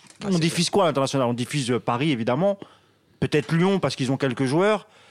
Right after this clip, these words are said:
Speaker 2: et peut-être Marseille, encore, je ne suis pas sûr, et voire Monaco. Pour le reste, ça intéresse qui, la Ligue un ? Alors que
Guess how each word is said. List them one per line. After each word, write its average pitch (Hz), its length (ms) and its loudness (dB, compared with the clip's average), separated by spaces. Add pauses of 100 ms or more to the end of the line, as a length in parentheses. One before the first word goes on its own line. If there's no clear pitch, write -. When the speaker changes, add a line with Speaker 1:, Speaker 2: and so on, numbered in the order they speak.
(360)
Speaker 2:
et 123 80 -4
peut-être 156 380 0
Marseille, 156 520 2
encore, 151 200 0
je - 40 -4
ne - 20 -4
suis - 80 -8
pas 170 100 0
sûr, 202 200 0
et 160 160 2
voire 156 220 0
Monaco. 180 380 0 (600)
Pour 135 180 2
le 160 100 4
reste, 165 340 0
ça - 180 0
intéresse 151 360 0
qui, 190 100 -2
la 151 100 2
Ligue 135 180 -2
un ? 131 80 -4 (100)
Alors 180 260 0
que 147 220 0